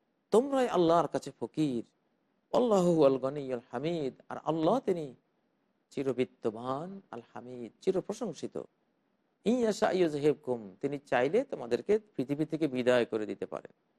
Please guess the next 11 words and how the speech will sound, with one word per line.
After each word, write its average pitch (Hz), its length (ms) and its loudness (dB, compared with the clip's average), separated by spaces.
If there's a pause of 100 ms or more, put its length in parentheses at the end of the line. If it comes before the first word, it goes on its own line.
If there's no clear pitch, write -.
(1000)
কত 120 140 -6
কিছু 147 260 -4
করছো 175 360 2
পৃথিবীতে 185 500 2
এসে, 190 380 4
মনে 139 200 -6
হয় 175 140 0
যেন 160 360 2 (1200)
সর্বশক্তিমান 160 680 4
হয়ে 135 220 4
গেছো। - 340 -2